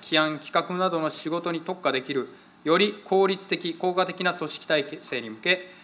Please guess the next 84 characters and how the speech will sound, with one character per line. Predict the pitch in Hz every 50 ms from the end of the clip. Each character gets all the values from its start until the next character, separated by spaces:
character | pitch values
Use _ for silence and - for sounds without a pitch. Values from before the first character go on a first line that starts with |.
| - - -
民 | 151 156 160 156
間 | 156 156 156
委 | 151
託 | 151 143 - 165
を | 147
推 | 139 - 139 127
進 | 131 - 139 127
い |
た | 127 127
だ | 123 120
き | - 127
ま | 117 -
す | - 175
よ | 165 139 -
う | 127
要 | 120 113
望 | 117 113
し | -
て | -
お | 101
き | - -
ま | 95 85
す。 | - - - - - - - - - - - - - - -
最 | - 214 208 185
後 | 170 170
に、 | 170 175 190 - - - - - - - - - - - 185
枚 | 190 202
方 | 202 208 202 214 202
市 | - -
へ | 170 170
の | 165 151 139 -
視 | -
察 | - 151 147 - 175
の | 175 175 175 -
受 | -
け | - 156
入 | 156
れ | 156 143
に |
つ | - 156
い | 139
て | 139 160 160 151 - - 143
要 | 131 123 117
望 | 123 131 131
い | 110
た | - 104 -
し | - 104
ま | 92 -
す。 | - - - - - - - - - - - - - - - - - - - - - -
枚 | - 196
方 | 208 220 226 220
市 | - 190
に | 175
お | 170
い | 170 165
て | 156 135
は、 | 123 117 117 - - -
視 | - -
察 | 208 202 202 208 202
に | 202
来 | 196 - 202
ら | 208 208
れ | 185
た | - 147
団 | - 135 135 139
体 | 139 139 135 135
に | 147 165 165 - - - - -
観 | 165 165 170 165
光 | 170 165 160
を | 160 156
し | 156 -
て | - 165
い | 160 156
た | 165 165
だ | 165 156
く | - - 165 165 165 -
情 | - 165 165
報 | 156 170 160 147
発 | 165 165 - -
信 | 151 131
と | 117 117
し | - -
て | 147
は、 | 127 113 104 -